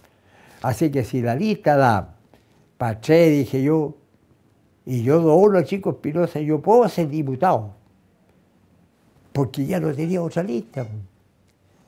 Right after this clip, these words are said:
Y me matriculé ahí, pues. Fíjese usted, en el cuarto lugar pusieron a otro radical, que había sido director de, de educación.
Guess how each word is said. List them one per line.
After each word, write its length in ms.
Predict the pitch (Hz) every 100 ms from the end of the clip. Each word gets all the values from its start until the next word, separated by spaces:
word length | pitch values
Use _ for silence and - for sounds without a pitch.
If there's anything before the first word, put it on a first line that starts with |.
| _ _
Y 80 | 139
me 160 | 135 131
matriculé 560 | 123 135 107 139 196
ahí, 200 | 180 170
pues. 200 | - 104 87 _ _ _ _ _
Fíjese 400 | - 147 135 147
usted, 320 | 110 107 90 - _ _ _ -
en 160 | 139
el 100 | 127
cuarto 320 | 170 185 185
lugar 300 | 156 151 170
pusieron 560 | - 135 151 160 156 185 -
a 100 | 135
otro 300 | 170 160 143
radical, 640 | 135 135 131 156 127 110 110 _ _ _ _ _ _
que 100 | -
había 300 | 127 127 135
sido 180 | - 156
director 540 | 143 123 117 113 151 135
de, 680 | 139 131 127 120 110 113 110 - _ _ _ _
de 100 | 139
educación. 760 | 139 127 135 - 185 131 104